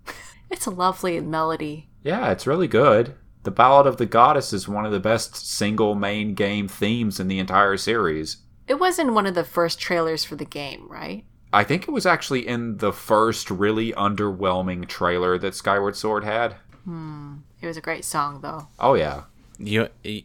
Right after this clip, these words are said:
Speaker 3: either of you wanna sing it?
Speaker 2: No.
Speaker 3: <laughs>
Speaker 2: Why would we do that?
Speaker 3: Okay.
Speaker 2: Do you
Speaker 3: I
Speaker 2: want
Speaker 3: won't
Speaker 2: to sing
Speaker 3: then.
Speaker 2: it?
Speaker 3: I mean, not by myself.
Speaker 1: Somebody pr-, uh, transcribed the lyrics.
Speaker 2: Did they?
Speaker 1: Like, phonetically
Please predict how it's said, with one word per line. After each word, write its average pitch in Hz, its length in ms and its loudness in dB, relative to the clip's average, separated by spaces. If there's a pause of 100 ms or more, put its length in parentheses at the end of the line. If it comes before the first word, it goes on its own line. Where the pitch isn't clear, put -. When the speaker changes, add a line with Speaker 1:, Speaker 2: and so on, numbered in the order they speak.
(140)
Speaker 3:
either 107 200 -2
of 101 100 -8
you 101 140 -6
wanna 101 180 -6
sing 107 300 -8
it? - 160 -8 (680)
Speaker 2:
No. 104 960 4 (160)
Speaker 3:
<laughs> - 180 -20
Speaker 2:
Why 117 200 6
would 135 160 2
we 135 160 -2
do 139 180 0
that? 120 480 2 (300)
Speaker 3:
Okay. 104 320 -12 (360)
Speaker 2:
Do 101 120 -2
you 101 280 2
Speaker 3:
I 135 40 2
Speaker 2:
want 143 160 6
Speaker 3:
won't 175 60 0
Speaker 2:
to - 60 -2
sing 175 240 0
Speaker 3:
then. 226 100 -4
Speaker 2:
it? - 140 -12 (220)
Speaker 3:
I 101 100 -8
mean, 107 380 -4 (760)
not 101 120 -10
by 117 120 0
myself. 123 600 -6
Speaker 1:
Somebody 208 520 -4
pr-, - 200 -16 (120)
uh, 165 200 -2
transcribed 160 760 -6
the 151 100 -8
lyrics. 147 540 -10
Speaker 2:
Did 95 340 2
they? 202 340 6 (120)
Speaker 1:
Like, 170 220 -4
phonetically 147 680 -6